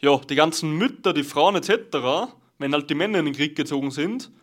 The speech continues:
haben darauf geachtet damals, in der Keltenzeit jetzt noch, dass sie einfach ein sicheres Leben haben, dass sie ein gutes Leben haben, dass immer genug da war,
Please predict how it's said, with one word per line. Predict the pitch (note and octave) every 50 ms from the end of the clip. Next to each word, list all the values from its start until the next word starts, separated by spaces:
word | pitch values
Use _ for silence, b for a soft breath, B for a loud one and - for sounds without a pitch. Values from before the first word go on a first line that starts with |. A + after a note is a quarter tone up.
| b b b b b b b b
haben | b - E3 G#3+ B3+ A#3
darauf | A3 G3 G3+ - -
geachtet | - D3+ - C#3+ G3+ D4 - - - E3 E3 - -
damals, | E3 C3+ D3 D3+ D#3+ F3 G#3 B3 A#3+ - - - -
in | C#3+ D3
der | D3+ C#3+
Keltenzeit | D3 F#3 F#3+ A#3 A3 - E3+ C#3+ - C#3 C3 B2+
jetzt | C3+ C#3+ C#3 - -
noch, | D3 E3+ G#3+ A3 - - - _ _ _ _ _ _ _ _ _ _ _ _ _
dass | - D3 D3+ -
sie | E3+ F3
einfach | F#3+ G3+ F#3
ein | F3+ E3+
sicheres | E3+ - A#3+ C4+ - - A#3 G#3+ G#3+ G#3+
Leben | F3 F3 A#3 D4 D4 C4 G3
haben, | D#3 C#3+ C#3+ C#3+
dass | D3 C#3+
sie | - F3
ein | E3+
gutes | B3+ D4 D#4 D#4 A3+ - -
Leben | D#3+ D#3 D3+ C#3+ C#3+
haben, | C3 - C3
dass | B2+ B2+ -
immer | - A#3+ C4+ C#4 C#4
genug | - A3 G3 A3+ A#3 - -
da | E3+ F#3+ A#3+ C#4 G3+
war, | D3 B2+ A#2+ A#2+ - b